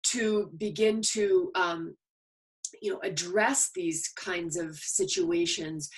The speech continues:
Maybe we're receiving at this time more clear understanding about things through that Mercury and Scorpio experience.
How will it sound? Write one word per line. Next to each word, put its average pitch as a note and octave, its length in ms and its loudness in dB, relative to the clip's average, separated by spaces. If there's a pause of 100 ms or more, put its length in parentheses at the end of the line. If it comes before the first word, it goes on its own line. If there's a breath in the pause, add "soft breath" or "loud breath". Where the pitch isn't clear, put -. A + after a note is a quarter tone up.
(200 loud breath)
Maybe G#3 280 4
we're A#3 200 -4
receiving A3 840 2
at E3 100 -6
this E3+ 220 -4
time E3+ 460 -2
more G#3 500 4
clear G3+ 380 0
understanding F#3 800 -2
about D#3+ 340 -2
things E3 420 -6
through F#3+ 140 0
that F3 220 -4
Mercury F3 420 -6
and E3 140 -6
Scorpio E3 560 -4
experience. E3+ 1300 -2